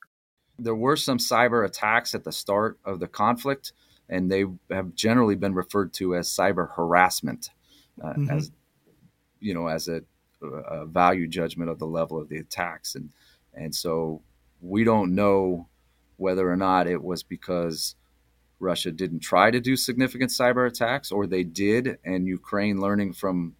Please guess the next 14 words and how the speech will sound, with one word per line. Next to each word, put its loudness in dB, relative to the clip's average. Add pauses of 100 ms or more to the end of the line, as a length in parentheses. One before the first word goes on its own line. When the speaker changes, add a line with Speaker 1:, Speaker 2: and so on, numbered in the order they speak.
(140)
Speaker 1:
what 0
happened 2
in -2
twenty -2
fourteen -2
when 0
there 0
were 2
very 0
successful -6
cyber -2
attacks, -4 (440)
um, -6
had 0